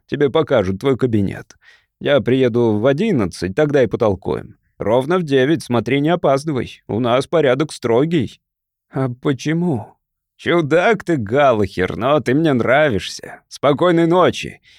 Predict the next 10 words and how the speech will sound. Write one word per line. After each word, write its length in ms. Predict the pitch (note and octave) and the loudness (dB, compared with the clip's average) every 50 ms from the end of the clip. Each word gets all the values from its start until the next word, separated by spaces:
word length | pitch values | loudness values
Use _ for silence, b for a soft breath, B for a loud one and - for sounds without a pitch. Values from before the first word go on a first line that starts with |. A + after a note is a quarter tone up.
| b b | b b
Счастливого 760 | - G#2+ B2+ C#3+ - C3+ B2 C3 D3 E3 E3+ D#3+ C#3+ B2 G#2+ | -4 -2 -2 -2 -2 0 0 2 2 2 2 4 2 2 0
вторжения". 880 | - - C3 C3 - F2+ E2 F#2+ C3 D#3 E3 D3+ A#2 E2 - - - _ _ _ _ _ _ _ _ _ _ _ _ _ _ _ _ _ _ _ _ _ _ _ _ _ _ _ _ _ _ _ _ _ _ _ | -2 0 0 0 0 0 -2 0 0 2 2 2 0 -2 -4 -10 -20 _ _ _ _ _ _ _ _ _ _ _ _ _ _ _ _ _ _ _ _ _ _ _ _ _ _ _ _ _ _ _ _ _ _ _
Автомобиль 560 | - C#3 C#3+ - G3 F#3 G#3+ G#3 G#3+ C4 A#3 G3 | -6 -4 -2 0 2 2 2 0 0 -2 -2 -2
отъехал, 640 | C#3 - - C3+ F3 A3 A3 - A3+ G#3 F#3+ F3 - - - _ - | -2 -2 -2 -2 -2 -2 -4 -4 -6 -6 -6 -6 -10 -14 -20 _ -6
Этил 320 | - A#2 B2 - C#3+ B2+ A#2 | -4 -4 -2 0 -2 -2 0
поглядел 520 | - C3+ A#2+ A#2+ C3+ C3 A#2 B2+ B2 A#2 | -2 -2 0 0 0 0 2 0 0 0
ему 240 | A2 A#2 B2 B2 B2 | 0 -2 -2 -2 -2
вслед, 520 | A#2+ - - E3+ G3 A3 G#3+ - - - - | -4 -6 -4 -2 -2 -2 -2 -6 -10 -12 -4
поморгал 500 | - B2 B2+ C3 C3+ B2 B2 A#2 G2+ F#2+ | -2 0 0 0 0 0 2 2 2 2
растерянно, 720 | F#2+ A#2+ A#2+ - - - F3 G#3 G3 F#3 F3+ F3 F3 E3 | 0 -2 -2 -4 -4 -4 -4 -2 -2 -2 -2 -2 -4 -4